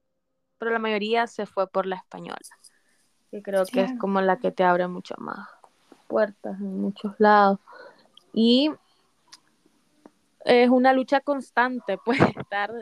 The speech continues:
Speaker 1: de fuera y no tener esa desconexión también con la gente que está resistiendo y sufriendo adentro de Nicaragua, porque las realidades cuando ya estás en el exilio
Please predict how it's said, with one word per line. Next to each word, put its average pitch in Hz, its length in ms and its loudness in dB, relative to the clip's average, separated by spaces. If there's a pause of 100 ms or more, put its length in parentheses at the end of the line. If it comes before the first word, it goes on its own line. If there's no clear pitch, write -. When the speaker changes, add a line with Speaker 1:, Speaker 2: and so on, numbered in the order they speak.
(240)
Speaker 1:
de 196 240 -18
fuera 240 480 2
y 214 180 -6
no 190 180 -8
tener 208 280 -8
esa 214 220 -6
desconexión 202 880 -8
también 185 560 -6
con 196 300 -4 (500)
la 190 100 -2
gente 196 380 -2
que 202 120 -10
está 180 720 -12 (840)
resistiendo 208 680 -4
y 185 40 2
sufriendo 185 520 -6
adentro 175 360 -4
de 180 80 -4
Nicaragua, 175 720 -2 (160)
porque 180 1000 -2 (200)
las 196 200 -2
realidades 185 680 0 (440)
cuando 190 260 -4
ya 175 100 -2
estás 214 320 -4
en 233 120 -8
el 240 140 -4
exilio 269 920 -6